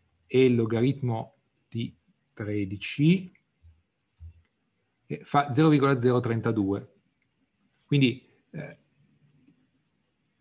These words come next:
la distanza che c'è, la distanza fisica che c'è tra il tredici e il quattordici è zero virgola tre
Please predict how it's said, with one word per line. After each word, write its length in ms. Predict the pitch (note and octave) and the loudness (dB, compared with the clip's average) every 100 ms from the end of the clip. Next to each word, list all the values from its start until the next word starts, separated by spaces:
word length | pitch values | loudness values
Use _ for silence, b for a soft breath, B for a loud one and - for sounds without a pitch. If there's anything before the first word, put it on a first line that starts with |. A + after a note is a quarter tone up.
| - | -4
la 140 | C3+ | 0
distanza 540 | C#3 D#3 - F3 E3+ E3+ | 2 2 4 4 4 2
che 140 | C#3 | 0
c'è, 320 | B2+ D3+ A#2 | 0 0 0
la 100 | G#2+ | 0
distanza 320 | G#2+ A2 D3 B2 | -2 0 -2 0
fisica 460 | - E3 A#2 G#2 | 2 4 4 -2
che 100 | G#2+ | -4
c'è 140 | G2+ A#2+ | -4 -2
tra 140 | A2 | -2
il 60 | G#2 | 0
tredici 280 | D3+ D#3+ | 0 2
e 40 | C#3 | 0
il 60 | |
quattordici 720 | C3 A#2+ E3+ F3+ C3+ - A#2+ A2+ | 0 -2 0 2 0 0 0 -2
è 800 | A2+ A2 G#2 G2 G2 G2 G2+ G2 | -2 -4 -4 -6 -10 -12 -12 -8
zero 220 | G#2 D3 | 0 2
virgola 380 | C3 A#2+ C3+ E3+ | 4 2 2 0
tre 420 | D#3 B2+ D3 E3+ | -2 -2 -2 -2